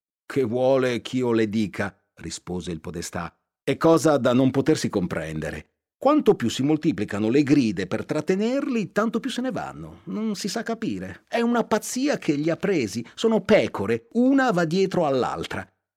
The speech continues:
Eppure", continuò don Rodrigo, "pare che questa cosa stia molto a cuore di Sua Eccellenza.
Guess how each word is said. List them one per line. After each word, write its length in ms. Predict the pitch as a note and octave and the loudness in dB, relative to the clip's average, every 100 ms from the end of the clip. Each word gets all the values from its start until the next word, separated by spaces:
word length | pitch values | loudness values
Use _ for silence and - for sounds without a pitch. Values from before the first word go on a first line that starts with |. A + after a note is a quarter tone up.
| _ | _
Eppure", 680 | D3+ - D#3+ C3 - _ _ | 0 2 4 4 0 _ _
continuò 640 | - D#2 - F2 F2+ F#2+ E2+ | -14 -12 -6 -4 -2 -2 -4
don 240 | E2 E2 | -6 -6
Rodrigo, 720 | E2+ E2+ A2 A2 F#2 - _ _ - | -4 -2 -2 0 -2 -6 _ _ -4
"pare 280 | G#3+ C#3 | 0 0
che 160 | G#2+ B2+ | -2 -4
questa 400 | - D3+ - C#3+ | -2 -2 -2 -4
cosa 500 | - G3 A3+ F#3 C#3 | 0 2 2 2 -2
stia 300 | - B2 A#2+ | -4 -4 0
molto 560 | A#2 C3 A2 A#2+ A#2 G#2 | 0 0 -2 0 0 0
a 80 | |
cuore 480 | - D3 G#3+ G3 A2+ | -2 0 2 2 -2
di 100 | F#2 | -4
Sua 380 | F2+ - G2+ F#2+ | -8 -4 -2 -2
Eccellenza. 840 | F2+ - F2+ A2+ E3+ G2 - E2 | -4 -6 -2 0 0 -2 -6 -10